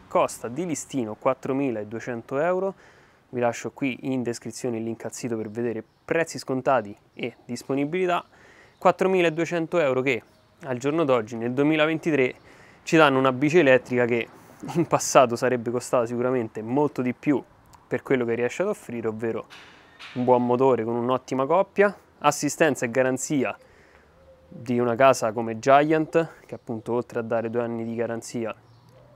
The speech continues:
ovviamente sul motore e batterie, dà anche garanzia a vita sul telaio, oltre ovviamente a tutta l'assistenza che può dare un marchio così prestigioso e così ampio a livello globale. Colorazione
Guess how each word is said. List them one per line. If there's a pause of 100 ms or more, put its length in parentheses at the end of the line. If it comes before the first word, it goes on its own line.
(140)
ovviamente
sul
motore
e
batterie,
dà
anche
garanzia
a
vita
sul
telaio, (640)
oltre
ovviamente
a
tutta
l'assistenza
che (140)
può
dare
un
marchio (340)
così (220)
prestigioso
e
così
ampio (800)
a
livello
globale.
Colorazione